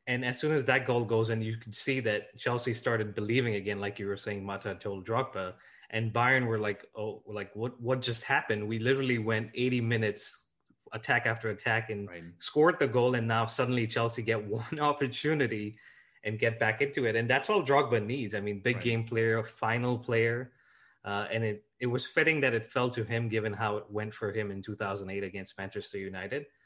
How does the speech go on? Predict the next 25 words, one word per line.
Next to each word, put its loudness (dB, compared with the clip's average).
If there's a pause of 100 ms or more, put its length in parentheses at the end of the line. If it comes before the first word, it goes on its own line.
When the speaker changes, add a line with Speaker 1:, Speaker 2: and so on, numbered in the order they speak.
(380)
Speaker 1:
Uh, -4
so -2 (840)
that 4
got 4
us 4
back 0
into 2
it. 8
And 2
I 4
remember 0
jumping 0
all 0
over, -2
and -6
obviously -4
we -8
hadn't -2
won -2
it, -4
like -8
you -8
said, -2
but -4
Speaker 2:
Right. -20